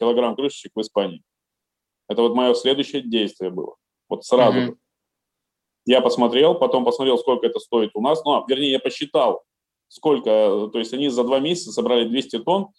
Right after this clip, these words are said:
Speaker 1: собрали девяносто тысяч евро. Я посмотрел курс евро, пересчитал это в килограммы, посчитал, э, сразу мгновенно перевёл, сколько стоит в Испании килограмм крышечек. Я начал смотреть, почём можно продать здесь, в России. Разница была несколько рублей. Я понял, что это всё сработает. Всё, я тут же начал это делать.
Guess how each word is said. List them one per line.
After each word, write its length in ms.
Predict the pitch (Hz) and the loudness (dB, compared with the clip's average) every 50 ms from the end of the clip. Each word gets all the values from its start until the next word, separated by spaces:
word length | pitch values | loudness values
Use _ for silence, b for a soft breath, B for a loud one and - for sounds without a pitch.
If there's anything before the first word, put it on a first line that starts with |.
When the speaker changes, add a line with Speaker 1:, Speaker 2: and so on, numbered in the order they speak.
| _ _ _ _ | _ _ _ _
Speaker 1:
собрали 300 | - - 120 127 143 139 | -4 0 2 2 2 2
девяносто 280 | 123 120 135 135 127 - 127 | 0 -2 -4 -4 -4 -6 -10
тысяч 140 | 120 - - | -10 -6 -2
евро. 320 | 123 113 101 95 87 - _ _ - | 0 2 2 0 -2 -6 _ _ -4
Я 80 | 107 117 | -4 -4
посмотрел 320 | 120 - 143 139 135 120 | -2 -2 0 0 0 0
курс 220 | 123 131 123 - - | 0 -2 -4 -2 0
евро, 360 | 123 131 135 143 180 185 - _ _ | 0 2 2 2 0 -2 -4 _ _
пересчитал 380 | - 127 120 - - 131 127 123 | -8 -8 -6 -4 -2 -2 -2 0
это 100 | 123 117 | -2 -4
в 80 | - | -6
килограммы, 560 | - - 127 123 117 127 147 165 185 202 202 - _ _ _ _ - | -6 -4 -2 0 0 2 0 0 0 -2 -6 -8 _ _ _ _ -10
посчитал, 480 | 120 113 - - 143 147 139 95 98 123 | -10 -8 -2 -2 0 0 0 0 -2 -4
э, 20 | |
сразу 320 | 117 - 151 151 139 123 123 | -6 -4 -2 -2 -2 -2 -2
мгновенно 440 | 117 113 113 117 131 160 170 170 - | -4 -4 -4 -4 -4 -4 -4 -6 -6
перевёл, 320 | - 113 113 123 139 139 | -6 -2 0 0 0 0
сколько 240 | 139 - 139 123 123 | 0 -2 -4 -4 -4
стоит 260 | 120 - 127 127 123 - | -6 -4 -6 -6 -6 -4
в 60 | 117 | -6
Испании 360 | 117 - - 131 139 131 117 | -6 -2 0 0 0 0 -2
килограмм 340 | - - 104 104 117 117 113 110 | -4 -2 -2 -2 0 -2 -2 -4
крышечек. 340 | 110 110 - - - _ _ _ _ _ _ _ _ - | -4 -8 -8 -10 -14 _ _ _ _ _ _ _ _ -2
Я 120 | 120 127 | -2 0
начал 260 | 139 143 127 - 127 120 | 0 0 0 0 -2 -2
смотреть, 260 | - 139 151 143 - | 0 -2 -2 -2 -2
почём 260 | - - - 131 123 | -2 -2 -2 -2 -2
можно 560 | 123 120 123 127 123 - 117 113 113 107 - - - - | -2 0 0 0 0 0 0 -2 -4 -4 -6 -8 -8 -4
продать 300 | 117 117 110 120 120 117 | -2 0 2 2 2 2
здесь, 220 | 107 110 107 101 - | 0 -4 -8 -6 -4
в 60 | 104 | -4
России. 380 | 107 107 - - 104 92 87 _ _ _ _ _ _ _ _ _ _ _ _ _ _ - | -4 -4 -4 -6 -8 -8 -8 _ _ _ _ _ _ _ _ _ _ _ _ _ _ 0
Разница 320 | 123 143 143 131 120 127 | 2 2 2 2 0 0
была 120 | 120 120 117 | 2 2 2
несколько 260 | 120 113 - - - 110 | 2 0 -2 -4 -4 -4
рублей. 280 | 110 110 104 101 104 | -2 0 0 2 2
Я 100 | 117 120 | 2 2
понял, 280 | 120 - 156 160 147 - | 0 0 -2 -2 -2 -2
что 160 | - - 117 | -2 -2 -2
это 100 | 113 107 | -2 -2
всё 160 | 104 - 113 | -4 -4 -6
сработает. 440 | 113 - 98 98 101 98 - - - _ _ _ _ _ _ _ _ _ | -4 -4 -4 -4 -4 -6 -8 -10 -12 _ _ _ _ _ _ _ _ _
Всё, 140 | - - 117 113 | -6 -4 -2 0
я 100 | 113 110 | 0 0
тут 180 | - 147 135 | 0 -2 -4
же 80 | 123 117 | -2 -2
начал 220 | 117 113 110 107 95 | -2 -2 -4 -6 -8
это 120 | - 92 - | -8 -8 -8
делать. 200 | 95 78 - | -8 -10 -10